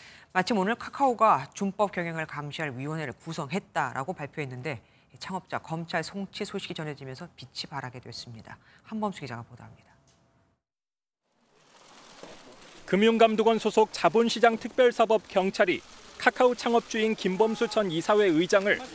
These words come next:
Speaker 2: 검찰에 기소 의견으로 송치했습니다. 의도적으로 높은 가격에 에스엠 주식을 사들여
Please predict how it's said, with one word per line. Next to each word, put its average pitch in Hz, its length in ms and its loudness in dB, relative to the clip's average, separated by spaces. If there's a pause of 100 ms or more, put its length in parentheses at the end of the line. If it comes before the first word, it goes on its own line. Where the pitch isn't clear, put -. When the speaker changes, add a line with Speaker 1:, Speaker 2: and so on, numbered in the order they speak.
(100)
Speaker 2:
검찰에 190 500 2 (120)
기소 196 300 0
의견으로 208 420 2
송치했습니다. 160 800 0 (840)
의도적으로 233 640 4
높은 190 460 2
가격에 233 580 4
에스엠 233 420 2
주식을 214 440 0
사들여 214 480 0